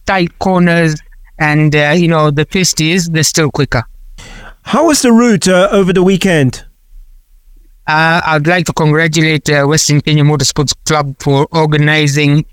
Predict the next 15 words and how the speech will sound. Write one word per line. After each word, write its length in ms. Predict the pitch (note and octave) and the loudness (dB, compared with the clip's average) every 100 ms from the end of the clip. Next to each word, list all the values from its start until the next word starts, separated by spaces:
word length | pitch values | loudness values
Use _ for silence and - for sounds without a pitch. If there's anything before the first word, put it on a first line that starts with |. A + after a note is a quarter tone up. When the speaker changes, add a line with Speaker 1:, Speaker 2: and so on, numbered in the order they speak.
| C#3+ | -6
Speaker 1:
a 80 | |
brilliant 500 | B2 A2 C#3 C3+ B2 | -4 -2 0 2 0
event. 380 | A#2 B2 A#2+ - - - - | 0 0 0 -4 -10 -18 -6
Super 460 | - G#3 E3+ F#3 | -2 0 0 0
roads. 600 | E3 E3 E3 D3 - - D#3 - | 2 2 2 0 -4 -6 -6 -2
I 80 | |
mean, 320 | D3 D#3+ D#3 C#3+ - - | 0 2 2 0 -6 -6
once 260 | D#3+ F3+ E3 | -2 0 0
it 80 | D#3 | -2
had 200 | D#3 C3+ | -2 0
dried 280 | D#3 E3 | 0 0
up, 200 | D#3 D3+ - - - - | 0 -2 -6 -20 -20 -6
it 160 | D#3 | -2
was 160 | D3 C3 | 0 0
amazing. 480 | C3+ C#3 C3+ B2 | 2 2 2 0